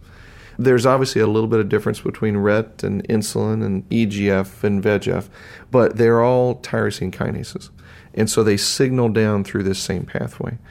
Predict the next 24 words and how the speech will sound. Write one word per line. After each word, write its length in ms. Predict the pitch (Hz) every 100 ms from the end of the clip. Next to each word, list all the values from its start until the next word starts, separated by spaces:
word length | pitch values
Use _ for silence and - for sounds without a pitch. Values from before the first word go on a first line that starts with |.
| - - - - -
In 340 | 120 110 110 -
the 500 | 110 113 110 107 104 -
familial 680 | - 117 123 143 151 123
medullaries, 800 | 113 127 196 139 98 101 117 123 -
we 220 | 110 117
know 380 | 110 127 151 135
the 160 | 113
activating 520 | 107 117 - 113 107 104
mutation 460 | 98 110 107 -
is 100 | 104
what's 180 | 101 95
causing 420 | - 131 123 101
the 60 | 98
tumor, 420 | - 90 98 151 -
by 160 | 101 98
and 160 | 95
large. 340 | 90 104 - - - - - - - -
It's 220 | 107 120
also 260 | 151 180 131
probably 320 | - 123 113
what's 240 | 101 -
sustaining 720 | - 107 - 117 135 131 98 98
the 80 |
tumor. 400 | 95 - 80 131